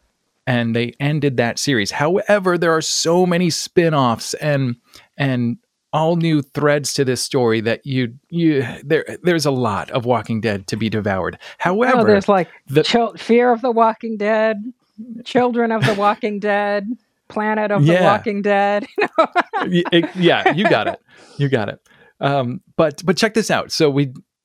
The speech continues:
Speaker 1: in twenty twenty-three, we got the finale to Fear the Walking Dead, which was the first spinoff. So now that one's wrapped up. And at the same time, well, I guess a few months later, uh, the Daryl Dixon spinoff started.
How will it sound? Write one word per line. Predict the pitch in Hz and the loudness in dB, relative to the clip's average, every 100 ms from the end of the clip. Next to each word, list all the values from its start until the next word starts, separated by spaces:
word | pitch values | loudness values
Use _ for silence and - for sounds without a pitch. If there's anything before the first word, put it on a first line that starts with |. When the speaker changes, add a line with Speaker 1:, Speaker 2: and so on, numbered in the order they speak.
| _ _ | _ _
Speaker 1:
in | 143 117 | -2 0
twenty | 147 165 | 0 0
twenty-three, | - 202 - 156 | 2 0 0 0
we | 139 | 2
got | 131 120 | 0 0
the | 127 | -2
finale | 135 127 127 170 170 | -2 -2 0 0 -2
to | 151 | -4
Fear | - - 196 226 233 214 | -6 -2 0 2 0 -2
the | - 123 | -2 0
Walking | 110 - 120 113 | 2 0 -4 -2
Dead, | 107 | 0
which | 117 110 | -2 -2
was | 139 113 | -2 -2
the | |
first | - 160 - | -2 -2 -2
spinoff. | - 90 135 - | -6 -6 -8 -4
So | 120 | 0
now | 123 139 | 0 2
that | 156 180 | 0 0
one's | 190 131 | -2 -2
wrapped | 113 - | -4 -2
up. | 101 - _ - - - _ - | -2 -2 _ -20 -20 -20 _ -2
And | 180 180 143 139 - - | 0 2 0 -4 -8 -6
at | 127 117 | -4 -4
the | |
same | - - 214 269 | -6 -2 -2 -2
time, | - 151 95 85 95 - | -4 -4 -4 -4 -8 -6
well, | 135 98 82 - | -2 -2 -4 -10
I | 113 | -6
guess | 127 120 | -4 -4
a | - | -6
few | 107 | -8
months | 95 80 101 | -6 -6 -2
later, | 117 92 90 - - - _ _ | -2 -2 -6 -10 -20 -20 _ _
uh, | 120 110 | -4 -4
the | 107 113 | -2 -2
Daryl | 139 151 143 | 0 0 0
Dixon | 131 139 131 117 | -2 -2 -4 -4
spinoff | - 117 107 87 90 - _ _ _ _ _ _ | -2 -2 -2 -2 -6 -16 _ _ _ _ _ _
started. | - - 110 95 82 107 | -8 -2 -2 -2 -6 -12